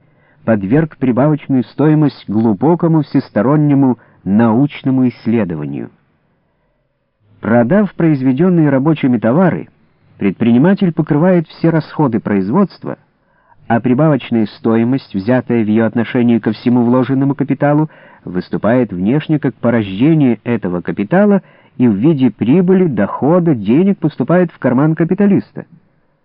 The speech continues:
Именно неоплаченный труд рабочего содержит всех нетрудящихся членов общества, капиталистов, торговцев,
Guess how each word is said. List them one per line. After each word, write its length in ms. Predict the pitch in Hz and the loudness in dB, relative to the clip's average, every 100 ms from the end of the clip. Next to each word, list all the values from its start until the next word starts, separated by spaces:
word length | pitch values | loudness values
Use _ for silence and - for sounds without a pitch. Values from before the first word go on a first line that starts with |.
| _ _ - | _ _ -2
Именно 560 | 139 202 196 190 190 190 | 2 4 4 2 2 2
неоплаченный 960 | 185 185 170 143 156 196 - 180 175 | 4 2 2 0 2 0 -2 0 0
труд 320 | 160 170 175 | 0 0 0
рабочего 680 | 143 156 139 151 - 127 113 - - - _ | 0 0 0 0 0 0 0 -4 -16 -20 _
содержит 540 | 101 104 135 123 131 - - _ | -2 0 0 0 -4 -6 -20 _
всех 420 | - - 131 165 - | -20 -4 0 0 0
нетрудящихся 880 | 156 - 131 139 127 - 127 - | -2 -2 -2 0 -2 -4 -6 -4
членов 400 | 113 107 123 127 | -4 -2 0 0
общества, 540 | 117 104 - - 76 73 _ _ - | -2 -4 -8 -16 -12 -14 _ _ -6
капиталистов, 840 | - 110 131 143 160 143 - 80 - | -4 -2 0 2 2 0 -6 -14 -8
торговцев, 640 | 127 127 127 139 - - | -4 -2 0 0 -2 -14